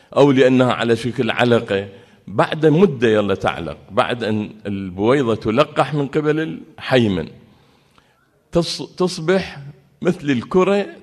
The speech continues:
سابحة في فضاء الرحم، وهي تسبح في فضاء الرحم، لكن حركتها واحدة،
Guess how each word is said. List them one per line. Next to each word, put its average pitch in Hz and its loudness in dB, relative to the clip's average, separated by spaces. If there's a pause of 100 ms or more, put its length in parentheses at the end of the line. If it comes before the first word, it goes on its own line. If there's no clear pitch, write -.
(400)
سابحة 156 0
في 147 -6
فضاء 139 0
الرحم، 110 -4 (1700)
وهي 202 8
تسبح 180 2
في 185 -6
فضاء 170 2
الرحم، 139 -2 (1300)
لكن 120 2
حركتها 127 0
واحدة، 117 0